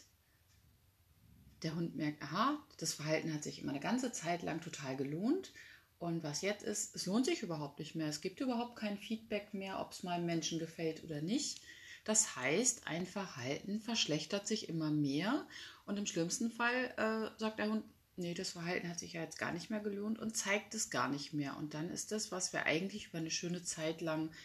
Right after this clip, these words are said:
geformt haben, dass wir es gefördert haben, dass der Hund das häufiger zeigt,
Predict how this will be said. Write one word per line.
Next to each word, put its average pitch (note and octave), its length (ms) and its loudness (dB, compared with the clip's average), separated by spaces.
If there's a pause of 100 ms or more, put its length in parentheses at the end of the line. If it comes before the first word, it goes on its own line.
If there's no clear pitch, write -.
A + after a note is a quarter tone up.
(280)
geformt F#3 680 4
haben, C4+ 320 4
dass F#3+ 220 2
wir E3 60 2
es E3 120 2
gefördert C4 600 2
haben, A#3+ 200 0
dass A#3 160 0
der A3 160 0
Hund A3 180 2
das A3 180 -2
häufiger G3+ 440 0
zeigt, F3+ 400 4